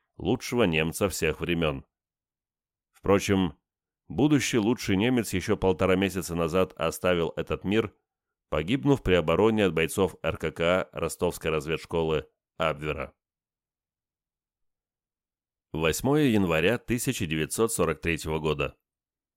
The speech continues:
Город Штеттин. Третий Рейх. Симпатичный тридцатилетний гауптман с чёрными сапёрными петлицами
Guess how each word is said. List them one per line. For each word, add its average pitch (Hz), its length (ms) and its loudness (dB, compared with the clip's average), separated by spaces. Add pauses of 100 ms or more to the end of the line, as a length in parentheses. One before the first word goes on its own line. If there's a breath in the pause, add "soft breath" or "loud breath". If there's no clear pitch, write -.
(140)
Город 110 500 4
Штеттин. 76 720 -4 (560)
Третий 107 360 2
Рейх. - 400 0 (1200)
Симпатичный 123 760 0
тридцатилетний 101 760 0
гауптман 87 580 0
с - 40 -6
чёрными 87 440 0
сапёрными 82 600 -2
петлицами 110 800 -2